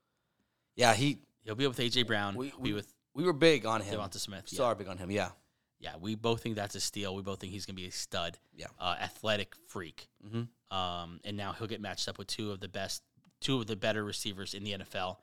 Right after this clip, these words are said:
Speaker 2: Um, let me talk about the Eagles a little bit.
Speaker 1: Go ahead. Go,
Speaker 2: Jalen Hurts
Speaker 1: go
Speaker 2: comes,
Speaker 1: off.
Speaker 2: yeah, Jalen Hurts comes back here, and he is,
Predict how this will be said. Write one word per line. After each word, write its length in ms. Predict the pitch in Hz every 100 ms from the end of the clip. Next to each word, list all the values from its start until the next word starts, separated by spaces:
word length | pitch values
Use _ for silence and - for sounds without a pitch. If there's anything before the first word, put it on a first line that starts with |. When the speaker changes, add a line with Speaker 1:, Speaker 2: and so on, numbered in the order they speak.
| _ _ _ _ _
Speaker 2:
Um, 520 | 135 135 135 139 131 - _ _ _ _ _ _ _ _ _
let 80 | 135
me 60 | 143
talk 100 | 127
about 120 | 107
the 80 | 101
Eagles 200 | 92 85
a 40 |
little 80 | 82
bit. 180 | 80 - _ -
Speaker 1:
Go 100 | 104
ahead. 300 | 107 95 -
Go, 100 | 98
Speaker 2:
Jalen 240 | 113 135
Hurts 260 | 123 131 -
Speaker 1:
go 140 | -
Speaker 2:
comes, 120 | 104 98
Speaker 1:
off. 180 | 95 110
Speaker 2:
yeah, 200 | 110 87
Jalen 240 | 117 147
Hurts 200 | 143 139
comes 240 | - 127 113
back 240 | 110 107
here, 280 | - 107 98
and 140 | 95 87
he 420 | 117 131 127 -
is, 360 | 110 107 -